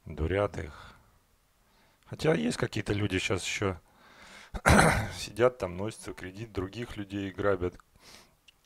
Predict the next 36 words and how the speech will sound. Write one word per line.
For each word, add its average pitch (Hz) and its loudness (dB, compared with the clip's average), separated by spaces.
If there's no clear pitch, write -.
Говорят, 98 2
которые 90 -2
в - -12
кафе, 120 -2
в 107 -2
ресторанах 95 -4
сидят. 90 -6
Да, 90 -2
я 110 -2
сам 95 -4
видел 90 -6
таких - -12
людей, 87 -2
но 98 -4
это - -8
такие 113 -2
же 107 -6
паразиты, 92 -2
маленькие 85 -6
чиновники, 90 -4
которые 82 -8
других 90 -8
пока 82 -4
грабят, 90 -6
пока - -8
есть 82 -8
кого - -12
пограбить. 80 -10
В 82 -14
общем, 78 -12
ни 90 -10
о 90 -2
чем 82 -8
это - -12
не 80 -10
говорит. 85 -6